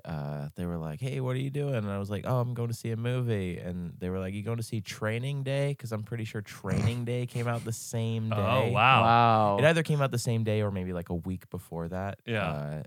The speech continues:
Speaker 1: and, uh, I was like, "No, uh, I'm going to see Corky Romano."
Speaker 2: <laughs>
Speaker 1: And one of them just went, "You guys want some cookies?" And then they just sped off, like, I mean, like,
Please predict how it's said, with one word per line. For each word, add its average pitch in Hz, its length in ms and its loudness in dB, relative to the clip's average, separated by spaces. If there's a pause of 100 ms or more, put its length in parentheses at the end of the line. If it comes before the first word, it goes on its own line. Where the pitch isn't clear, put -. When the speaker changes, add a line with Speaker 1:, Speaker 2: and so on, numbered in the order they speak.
(340)
Speaker 1:
and, 87 380 -4
uh, 82 280 -4
I 90 80 -8
was 92 120 -8
like, 90 220 -8
"No, 98 540 -2 (160)
uh, 98 40 -6
I'm 95 360 -6
going 113 180 -6
to 113 60 -6
see 110 220 -10
Corky 113 420 -6
Romano." 107 720 4
Speaker 2:
<laughs> - 60 -2 (1040)
Speaker 1:
And 131 300 2
one 117 160 2
of 123 120 0
them 120 200 0
just 113 160 -2
went, 117 260 0 (600)
"You 156 100 0
guys 156 500 6
want 156 260 2
some 156 200 -2
cookies?" 185 760 2 (100)
And 127 180 4
then 120 180 0
they 117 140 2
just 113 480 0
sped 131 360 4
off, 113 720 2
like, 107 420 0 (240)
I 113 60 -2
mean, 110 240 0
like, 98 260 -4